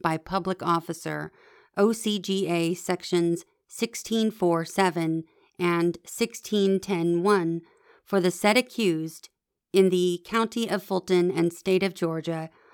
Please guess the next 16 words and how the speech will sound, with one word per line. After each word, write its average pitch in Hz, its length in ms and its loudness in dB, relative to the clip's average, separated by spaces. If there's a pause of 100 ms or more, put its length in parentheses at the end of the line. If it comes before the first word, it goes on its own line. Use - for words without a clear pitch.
(160)
on 208 320 6
or 214 180 0
about 175 440 0
the 180 80 -2
seventeenth 208 680 -2
day 170 280 0
of 160 120 -8
September 175 640 -2 (300)
two 226 160 -4
thousand 180 380 2
twenty-one, 165 760 -2 (480)
unlawfully 185 880 4
solicited, 190 680 -2
requested, 180 720 -2
and 175 420 -2
importuned 175 1040 0